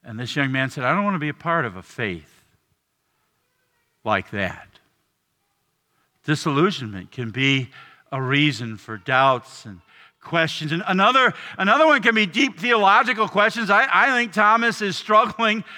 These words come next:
like anybody would with the whole idea of a dead person rising. How can that happen?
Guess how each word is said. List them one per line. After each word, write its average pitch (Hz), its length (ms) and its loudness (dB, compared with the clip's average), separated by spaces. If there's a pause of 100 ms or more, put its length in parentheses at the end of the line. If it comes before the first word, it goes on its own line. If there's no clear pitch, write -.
(140)
like 233 320 2
anybody 254 560 2
would 175 380 0 (260)
with 226 140 0
the 220 120 2
whole 254 280 2
idea 233 460 4
of 214 200 2
a 208 80 2
dead 196 480 2 (220)
person 208 640 0 (280)
rising. 190 840 2 (2000)
How 202 540 2 (420)
can 185 360 -4
that 175 420 4 (640)
happen? 151 760 -2